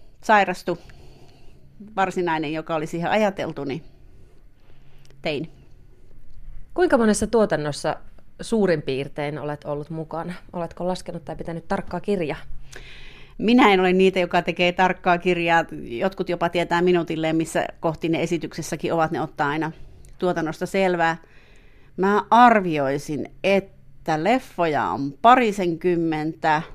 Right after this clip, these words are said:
Speaker 1: mainoksia samoin. Sarjoissa täytyy jo sanoa, että lukematon määrä, ei osaa sanoa.
Speaker 2: Mikä tuotanto sinulle on jäänyt kaikkein parhaiten mieleen? Mikä on ollut oudoin tai mielenkiintoisin tai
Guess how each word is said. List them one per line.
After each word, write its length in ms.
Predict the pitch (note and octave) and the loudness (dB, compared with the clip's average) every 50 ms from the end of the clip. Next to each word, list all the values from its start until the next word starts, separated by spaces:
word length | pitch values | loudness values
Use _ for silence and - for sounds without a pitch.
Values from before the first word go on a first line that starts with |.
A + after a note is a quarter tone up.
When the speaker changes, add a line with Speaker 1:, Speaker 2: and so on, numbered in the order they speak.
| - - - - - - - - - - - - - - - - - - - - D3+ | -18 -20 -20 -20 -20 -20 -20 -20 -20 -20 -20 -20 -20 -20 -20 -20 -20 -20 -18 -14 -10
Speaker 1:
mainoksia 960 | E3 E3+ F3 F#3 G3 G3 G3 F#3+ F3 D3+ D#3 - - - - D#3+ C#3 C3 D3 | -8 -4 0 2 2 4 4 2 2 0 -2 -6 -8 -6 -2 0 0 0 0
samoin. 840 | D3 - - - G3 F3+ F3 E3+ E3 D3+ C#3+ C3+ C3+ B2 C#3+ D#3 D3 - - - - - - - - - - - - - | 0 -2 -2 2 4 4 4 4 2 -2 0 0 0 -2 -2 -4 -6 -12 -20 -20 -20 -20 -20 -20 -20 -20 -20 -20 -20 -18
Sarjoissa 540 | - - F#3+ F3+ F3+ F3 D#3 C#3+ - - - | -2 4 6 6 6 6 2 -2 -4 -6 -4
täytyy 320 | - C#3 C#3 C3+ C3+ B2+ | -2 -2 -2 -2 -4 -6
jo 60 | B2+ | -4
sanoa, 240 | B2 D#3 C#3 A#2+ F#2 | -4 -4 -4 -4 -6
että 160 | C#3+ - D#3+ | -6 -6 -6
lukematon 520 | C#3 C3+ C3 - C#3+ C#3 C3+ C3 B2+ B2+ C#3+ | -6 -6 -6 -6 -6 -6 -4 -6 -6 -6 -4
määrä, 280 | C3+ B2+ B2+ - - | -4 -4 -4 -4 -6
ei 240 | - C3+ C#3+ C3 F#2+ | -6 -4 -4 -4 -6
osaa 240 | D#2 - - - - | -8 -8 -10 -12 -12
sanoa. 300 | - - C#3+ - D#3 F3 - - - - - - - - - - - - - - - - | -10 -12 -12 -10 -10 -12 -12 -14 -18 -18 -16 -18 -18 -18 -18 -20 -20 -20 -20 -20 -10 -8
Speaker 2:
Mikä 200 | C4+ D4+ - D#4 | -2 2 2 4
tuotanto 420 | D4+ D4 D4 B3 - F3+ D#3+ E3 D3+ | 6 6 4 4 4 0 0 -2 -2
sinulle 280 | - F3 F3 E3+ D#3+ | 0 0 0 2 2
on 100 | D#3 D3+ | 2 2
jäänyt 380 | D3+ D#3 D3 D3+ D3+ - - - - | 2 2 0 0 -4 -8 -12 -16 -6
kaikkein 380 | - F3+ F3 - - - D3+ D3 | -2 -2 -2 -2 -2 -4 -4 0
parhaiten 520 | - E3+ E3+ D#3+ D3+ D3 C#3 C3+ C#3 C3 | 2 2 2 2 2 -2 -4 -2 -4 -4
mieleen? 400 | C#3+ D3 D3+ D#3 D3 D3 C#3+ C#3+ | -2 -2 0 0 0 0 -2 -2
Mikä 200 | D3+ D#3+ - E3+ | -4 -4 -4 -4
on 80 | D3+ D3 | -4 -2
ollut 320 | C#3+ C#3 D3 C#3+ - - - - - - - - | -4 -6 -6 -8 -10 -18 -20 -18 -18 -18 -8 -4
oudoin 600 | D3 D3+ D#3 D#3+ F3 F3+ E3+ F#3+ F#3+ F#3+ F#3+ F#3 | -2 0 0 2 0 2 4 4 4 4 4 2
tai 300 | F#3 G3+ F#3+ F#3+ F#3 F#3 | 2 2 2 2 2 0
mielenkiintoisin 1080 | F#3 F3+ F#3 F#3+ G3 G3 G3 G3 F#3+ F#3 F3+ G3 F#3+ F3+ F3+ F#3+ F#3 F#3 - G3 F#3+ F#3 | 0 2 2 4 4 4 4 2 0 0 -2 -2 -2 -2 0 0 0 0 0 -4 -4 -4
tai 280 | - G3+ G3 F#3+ F3 | -2 -2 -2 -2 -4